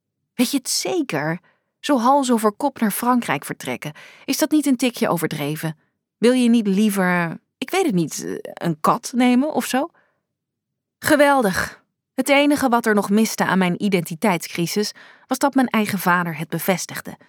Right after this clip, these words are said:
Ik haalde mijn telefoon uit mijn tas en controleerde nog eens of de vlucht geen vertraging had. Hij was op tijd. "Ik moet gaan. Echt, het komt goed met mij.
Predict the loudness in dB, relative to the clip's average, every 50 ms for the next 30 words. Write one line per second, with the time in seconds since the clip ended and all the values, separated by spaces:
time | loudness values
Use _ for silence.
0 | _ _ _ _ _ _ _ _ _ _ _ _ _ _ _ _ _ _ -6 0
1 | 2 2 4 4 4 2 0 0 0 -2 -2 -2 -2 0 0 2 2 2 0 -2
2 | -2 -4 -4 -4 -2 -2 -2 -2 -4 -8 -6 -2 -2 -2 0 0 -2 0 0 -2
3 | 0 0 0 0 0 0 0 0 0 0 0 -2 -2 -2 -4 -6 -8 -10 -8 -10
4 | -8 -4 -4 -4 -4 -4 -8 -8 -8 -8 -6 -8 -10 -4 -4 -4 -4 -4 -6 -10
5 | -12 -10 -12 -12 -14 -16 -20 _ _ _ _ _ _ _ _ _ _ _ 0 0
6 | 0 0 -2 -4 -4 -4 -6 -6 -6 -10 -14 -20 -20 _ _ _ _ _ _ _
7 | _ _ _ _ _ _ _ _ _ _ _ _ -4 0 0 0 0 -2 -2 -2
8 | -2 -2 -2 -6 -12 _ _ _ _ _ _ _ _ _ _ 0 0 0 0 -4
9 | -8 -8 -4 -4 -4 -4 -4 -2 0 2 2 2 0 -2 -2 -2 -2 -2 -2 -6
10 | -14 -14 _ -4 -2 0 0 0 0 0 -2 -4 -8